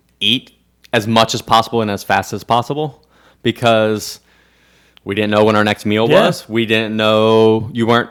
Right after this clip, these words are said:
Speaker 1: always safe, right? You had to
Speaker 2: So you gotta store it up and get it done quick.
Speaker 1: Yeah, if there's food around, there might be other animals that find that food. So it behooved you to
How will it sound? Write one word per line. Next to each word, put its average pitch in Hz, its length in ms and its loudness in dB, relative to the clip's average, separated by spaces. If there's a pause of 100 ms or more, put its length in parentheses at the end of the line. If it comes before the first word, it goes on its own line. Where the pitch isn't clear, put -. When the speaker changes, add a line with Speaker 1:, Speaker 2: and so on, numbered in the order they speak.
(100)
Speaker 1:
always 117 320 4
safe, 101 420 -2
right? 117 460 -2
You 120 180 -6
had 113 200 -2
to - 140 -6
Speaker 2:
So 143 60 0
you 135 140 2
gotta 127 180 6
store 135 340 4
it 135 60 6
up 143 140 6
and 131 100 0
get 120 140 2
it 113 60 -4
done 127 160 2
quick. 165 300 0
Speaker 1:
Yeah, 123 120 0
if - 80 0
there's 120 160 2
food 123 260 0
around, 127 280 2
there 131 80 2
might 110 160 2
be 113 80 0
other 107 180 -2
animals 113 300 -2
that 98 120 -8
find 107 240 -2
that 98 160 -8
food. 127 260 -2
So 110 360 0
it 101 480 -6
behooved 123 440 0
you 110 240 -4
to 104 440 -6